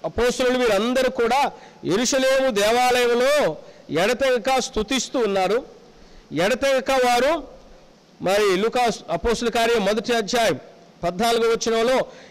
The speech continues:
ఎడతెగక ప్రార్థన చేయుచుండ్రి. కనుక ఎడతెగక దేవుని సన్నిధిలో వారు ఉన్నప్పుడు దేవుని మరి కృపలను వారు పొందుకున్నటువంటి విషయాన్ని మనము జ్ఞాపకం చేసుకుంటాం. ఈ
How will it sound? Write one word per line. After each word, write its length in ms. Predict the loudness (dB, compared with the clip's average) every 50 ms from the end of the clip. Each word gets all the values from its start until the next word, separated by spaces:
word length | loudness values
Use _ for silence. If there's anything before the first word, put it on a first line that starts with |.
| -12 -6 -2 0 0
ఎడతెగక 680 | 0 0 0 0 0 0 0 0 0 2 2 0 0 -2
ప్రార్థన 680 | -2 0 0 0 0 0 0 0 0 2 0 0 0 -2 -4 -8 -20 -20 -20 -14 -6 -2
చేయుచుండ్రి. 560 | 0 0 0 0 0 -2 -4 -4 -4 -4 -6 -6 -8 -12 -20 -20 -20 -14 -10 -8
కనుక 160 | -6 -4 -2
ఎడతెగక 640 | 0 0 0 0 0 0 0 0 0 0 0 0 0
దేవుని 360 | 0 2 2 2 2 2 0
సన్నిధిలో 420 | 0 0 0 0 0 0 0 0 2
వారు 260 | 2 2 2 2 2
ఉన్నప్పుడు 680 | 2 0 0 0 0 0 2 2 2 2 2 2 0 -2 -6 -16 -20 -20 -20 -20 -20 -12
దేవుని 640 | -6 -2 0 2 2 2 2 2 2 2 0 0 -2 -4 -8 -20 -20 -20 -20 -20 -12 -6
మరి 320 | -2 0 0 2 2 2 0
కృపలను 540 | 0 -2 -2 0 0 2 2 2 2 2
వారు 160 | 2 2 2 0
పొందుకున్నటువంటి 840 | 0 0 0 0 0 0 0 0 0 0 0 -2 -2 0 0 0
విషయాన్ని 800 | 0 0 0 0 0 0 2 2 0 0 0 0 0 0 -2 -4 -8 -12 -18 -10 -4
మనము 300 | -2 0 0 0 0 0
జ్ఞాపకం 540 | -2 -2 -2 -2 -2 -2 -2 -2 -2 0 0
చేసుకుంటాం. 560 | -2 -2 -4 -4 -6 -6 -4 -4 -6 -6 -6 -10 -18 -20 -14 -8 -4
ఈ 340 | -2 -2 0 0 0 0